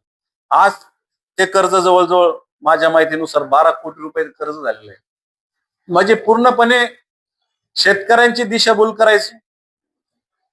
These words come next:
मागच्या वर्षीच्या शेतकऱ्यांनी घातलेल्या ऊसाचं पेमेंट सुद्धा आजपर्यंत या,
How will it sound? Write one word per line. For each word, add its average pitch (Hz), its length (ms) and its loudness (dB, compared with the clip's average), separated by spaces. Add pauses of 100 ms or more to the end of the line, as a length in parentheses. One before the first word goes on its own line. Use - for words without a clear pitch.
मागच्या 180 340 0
वर्षीच्या 226 680 2 (220)
शेतकऱ्यांनी 208 520 -2
घातलेल्या 190 380 0
ऊसाचं 196 380 -2
पेमेंट 190 340 -8
सुद्धा 185 320 -2
आजपर्यंत 185 420 -4 (460)
या, 160 80 -2